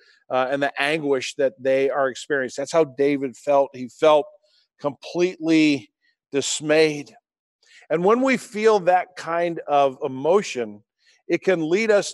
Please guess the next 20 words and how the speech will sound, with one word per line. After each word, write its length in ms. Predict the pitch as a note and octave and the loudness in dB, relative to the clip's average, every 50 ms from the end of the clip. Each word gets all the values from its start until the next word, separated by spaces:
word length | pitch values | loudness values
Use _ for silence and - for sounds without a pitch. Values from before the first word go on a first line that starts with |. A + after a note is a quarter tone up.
| - - | -6 -2
to 140 | F#3+ F#3 | -2 0
a 60 | F#3 F#3 | 0 -2
place 680 | - - - D#3+ D3+ D3 D3 C#3+ C3+ - - - - _ _ _ _ _ _ _ _ _ | -6 -10 -2 0 2 2 2 0 -4 -10 -14 -18 -20 _ _ _ _ _ _ _ _ _
of 220 | - D3+ D3+ C#3 | -4 -2 -2 -2
despair. 540 | C#3 D3+ C#3+ - - - - F3 F3 D3+ C#3+ | -4 -6 -6 -6 -8 -4 0 2 2 4 2
And 80 | D3+ F#3+ | 2 0
this 160 | A3 G3+ F#3+ | -2 -2 -4
is 80 | A3 A3 G#3 - _ _ _ _ _ _ | -8 -10 -14 -16 _ _ _ _ _ _
part 200 | - G3+ A3+ A3+ | -2 0 2 2
of 40 | G#3+ | 4
what 120 | G3+ G3+ F#3 | 4 4 4
I 40 | |
really 280 | F3+ E3 F3 E3+ E3+ E3 | 4 4 2 2 2 2
love 240 | D#3 E3 F3 F3+ E3+ | 2 2 2 2 2
about 260 | D3+ D3 C#3 C3 - | 0 0 0 0 -2
Psalm 280 | - D#3 D3+ D#3 D3 D3 | -2 0 0 0 0 -2
thirty 320 | - G#3 G3+ F#3 E3 D3+ C#3 - - - - - - | -2 0 0 0 0 -4 -6 -8 -16 -20 -20 -10 -6
is 180 | E3+ D#3+ C3+ | -6 -6 -2
David's 420 | A#2+ D#3 E3 F3 E3+ E3 E3 B2 C3+ | 2 4 4 4 4 0 -2 -2 -2
honesty. 540 | C#3 C#3+ D#3 E3 D#3 - - - G#2 F#2+ | -2 -2 -2 -4 -6 -8 -12 -16 -20 -20